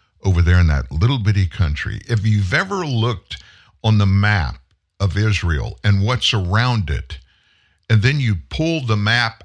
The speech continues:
out so that you're getting closer to up by the moon, and you see how tiny Israel is in the world.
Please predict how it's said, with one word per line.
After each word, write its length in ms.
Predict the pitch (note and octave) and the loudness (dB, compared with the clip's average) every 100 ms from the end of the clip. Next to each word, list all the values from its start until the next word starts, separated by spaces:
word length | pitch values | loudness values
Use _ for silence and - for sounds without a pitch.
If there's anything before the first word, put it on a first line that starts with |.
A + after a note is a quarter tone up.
| - | -6
out 540 | G#2 G2 C#2+ - - - | -4 -2 -4 -10 -16 -6
so 260 | - G#2 G2 | -4 -2 -2
that 220 | F#2 - | -4 -4
you're 100 | E2+ | -4
getting 320 | G#2+ G#2+ F#2 | -2 -2 -4
closer 640 | - A2 A2+ G#2+ A2 G2+ G2 | -4 -2 0 0 -2 -2 -6
to 320 | - G2 G#2+ | -4 -2 -2
up 180 | A2 G2 | -4 0
by 200 | G#2 G#2 | 0 0
the 120 | F2+ | -2
moon, 580 | F2+ G#2+ A#2 A#2+ A#2+ - - _ _ A2+ | 0 0 0 0 -2 -6 -14 _ _ 0
and 160 | A2 | 2
you 120 | G#2+ G#2 | 2 2
see 440 | - D3+ D3+ C#3+ | 0 0 2 2
how 420 | A2 A2+ G#2 F#2+ - - | 2 0 0 -2 -8 -10
tiny 840 | - E3+ F3+ G3+ E3 E2+ C#2+ B1 B1 - _ _ _ _ | -6 -2 -2 0 0 2 0 -2 -6 -14 _ _ _ _
Israel 600 | B2+ D3+ - G#2 F#2+ E2+ | -2 -2 -2 -2 0 0
is 500 | F2 F2 F2 F2 - - _ _ _ _ | 0 0 0 0 -2 -4 _ _ _ _
in 140 | G#2 G2+ | 2 2
the 60 | |
world. 580 | G2+ A2+ A2 B1 G#1+ | 2 0 -2 -4 -8